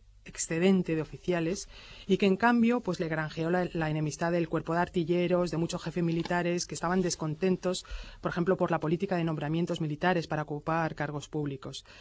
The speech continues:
Así que hubo militares que, en unión de políticos dinásticos, empezaron a conspirar y protagonizaron insurrecciones contra la dictadura, por ejemplo, la conocida como la Sanjuanada, por haber tenido lugar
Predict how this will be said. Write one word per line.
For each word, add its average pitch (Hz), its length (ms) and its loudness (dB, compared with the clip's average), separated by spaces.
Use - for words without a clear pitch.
Así 214 200 0
que 233 100 4
hubo 240 200 4
militares 208 600 4
que, 160 180 -4
en 156 100 0
unión 202 320 4
de 190 80 2
políticos 170 560 -2
dinásticos, 175 640 0
empezaron 196 420 0
a 175 80 0
conspirar 185 720 2
y 185 60 4
protagonizaron 165 800 0
insurrecciones 175 800 0
contra 151 240 -4
la 147 100 -2
dictadura, 156 580 -2
por 151 140 -2
ejemplo, 160 580 2
la 156 220 0
conocida 160 400 -2
como 165 180 0
la 156 140 0
Sanjuanada, 156 720 0
por 175 140 0
haber 151 160 -2
tenido 156 260 -4
lugar 151 480 -4